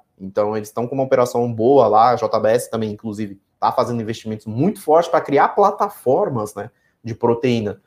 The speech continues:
em vários lugares do mundo. Então, ela fez aquisições na Europa pra criar uma plataforma similar à Seara e à Pilgrims,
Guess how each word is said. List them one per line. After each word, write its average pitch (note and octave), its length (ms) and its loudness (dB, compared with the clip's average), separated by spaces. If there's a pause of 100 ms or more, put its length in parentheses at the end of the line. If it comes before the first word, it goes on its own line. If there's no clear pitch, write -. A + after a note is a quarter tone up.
(140)
em A#2 80 -8
vários C#3 320 2
lugares C3 400 4
do C3+ 140 0
mundo. D3 480 0 (140)
Então, A#2+ 160 -2
ela A#2+ 120 2
fez D#3 240 -2
aquisições C#3 380 -2
na B2 80 0
Europa A#2 340 4
pra A2 160 -2
criar A2+ 240 -2
uma A#2+ 140 0
plataforma A2+ 520 -4 (220)
similar A#2+ 460 2
à A#2+ 80 2
Seara G#2 420 2
e G2+ 100 -4
à G#2 40 -6
Pilgrims, B2 600 -6